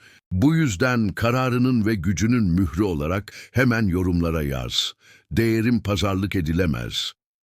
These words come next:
Her şeyi değiştiren cümle budur, ve bu mesaj sana ulaştıysa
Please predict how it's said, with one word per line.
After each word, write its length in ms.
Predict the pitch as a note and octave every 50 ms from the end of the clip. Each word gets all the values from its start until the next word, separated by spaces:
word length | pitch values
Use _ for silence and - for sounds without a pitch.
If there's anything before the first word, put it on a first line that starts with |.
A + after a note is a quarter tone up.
| _ _ _
Her 180 | A2+ B2+ D3
şeyi 400 | C3+ A2+ - - A#2+ A#2 A2 D#2+
değiştiren 600 | G#2 G#2 G#2 G2+ F2 - - F2+ G2+ G2 F#2 F2
cümle 500 | - - F2 F2 D#2 D#2 E2+ G2 G#2+ G2 - -
budur, 500 | D2 C#2+ G2 F2+ C2 - B1+ - - - _ _ _ - - - - _ -
ve 320 | D3+ A3 G#3+ F#2+ D2+ C2+
bu 100 | - C3+
mesaj 540 | C3+ B2+ A2+ G2+ - A#2+ A#2 B2 A2 - - - _ _ _ _
sana 400 | - - - - A2 A2+ B2 B2+
ulaştıysa 920 | - - G2 G2 G2 F#2 F2 - - C3+ D3+ A2 - - F2 D#2+ D2 C2